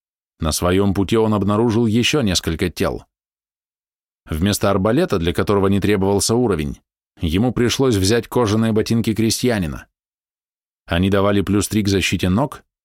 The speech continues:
но самое главное – согревали их. С другого тела трофеем стал крепкий виски. К счастью для Небора, предметы, которые он носил на себе, не занимали места в инвентаре.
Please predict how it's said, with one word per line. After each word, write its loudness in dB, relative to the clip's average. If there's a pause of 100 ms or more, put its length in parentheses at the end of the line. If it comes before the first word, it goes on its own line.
(220)
но 0
самое 0
главное – 0
согревали 0
их. -14 (1400)
С -4
другого 2
тела 2
трофеем 2
стал 0
крепкий 0
виски. -2 (1400)
К -20
счастью -2
для 0
Небора, 0
предметы, -2
которые 0
он 2
носил 0
на 0
себе, 0
не 0
занимали 0
места -2
в -2
инвентаре. -2